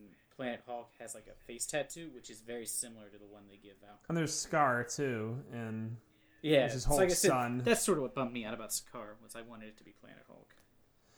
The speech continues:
Speaker 2: No, yeah, I, I think they, I don't know. I think I said it earlier. They, they kinda mine the veins here with the, their, uh, their source material, but I think they choose,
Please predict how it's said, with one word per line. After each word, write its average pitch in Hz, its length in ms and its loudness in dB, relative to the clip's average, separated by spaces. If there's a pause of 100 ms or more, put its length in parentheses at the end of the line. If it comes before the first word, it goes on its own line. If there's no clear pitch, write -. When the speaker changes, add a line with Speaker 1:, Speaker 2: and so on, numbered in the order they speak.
(140)
Speaker 2:
No, 254 220 8
yeah, 208 280 8
I, 185 360 4
I 196 40 2
think 220 140 2
they, 185 280 4 (240)
I 220 80 -2
don't 208 120 2
know. 160 180 4
I 151 180 2
think 175 160 0
I 165 40 2
said 151 180 -2
it 131 80 -2
earlier. 131 300 2
They, 123 160 -2
they 127 180 -4
kinda 127 220 -2
mine 120 300 0
the 117 60 -4
veins 113 560 -4
here 113 560 -6
with 127 220 -10
the, 107 240 -4
their, 104 340 -4
uh, 101 260 -4 (100)
their 110 120 -6
source 117 400 -4
material, 110 760 -2
but 117 160 -2
I 143 100 0
think 170 180 2
they 139 80 2
choose, 143 600 2